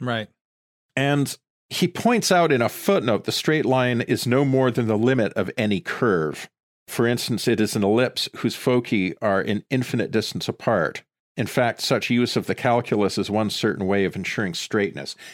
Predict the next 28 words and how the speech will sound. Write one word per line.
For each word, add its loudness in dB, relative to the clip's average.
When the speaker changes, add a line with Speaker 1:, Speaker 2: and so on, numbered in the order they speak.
Speaker 2:
An 0
interesting 0
thing 0
I 2
mention -2
only 0
because -2
calculus 0
also 0
shows -2
up 0
perhaps -6
somewhat -6
incongruously -2
in -6
the -6
chapter -4
on -6
this -10
card -4
in -10
Meditations -4
on -6
the -10
Tarot. -2
Speaker 1:
Oh, -2
Speaker 2:
But 2
Speaker 1:
Leibniz. -4